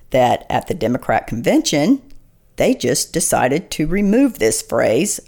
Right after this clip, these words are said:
"under God," from the pledge. I'd already written this episode, I already planned this episode,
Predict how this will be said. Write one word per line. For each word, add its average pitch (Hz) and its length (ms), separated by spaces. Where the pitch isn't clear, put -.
"under 123 280
God," 120 480
from 196 240
the 262 60
pledge. - 760
I'd 196 240
already 175 240
written 185 340
this 175 160
episode, 170 560
I 170 60
already 160 320
planned 170 380
this 147 160
episode, 139 600